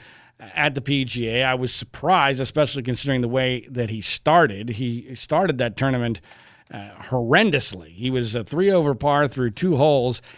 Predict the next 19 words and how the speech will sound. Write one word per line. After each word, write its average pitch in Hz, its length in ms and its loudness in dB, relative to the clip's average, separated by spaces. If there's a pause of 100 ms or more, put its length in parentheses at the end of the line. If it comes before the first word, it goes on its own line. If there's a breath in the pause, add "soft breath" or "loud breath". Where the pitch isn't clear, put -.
and 139 100 0
then 180 100 4
he 175 100 2
changed 190 440 0
his 127 140 -4
shirt. - 540 -2 (1000 soft breath)
And 143 480 0
I, 196 300 2
I'm 277 80 2
convinced 208 440 0
that 147 80 -4
if 135 80 -2
someone, 202 680 2
uh, 143 300 0
went 160 380 -2
to 143 100 -6
the 127 200 -2
porta 175 340 0
potty 107 560 0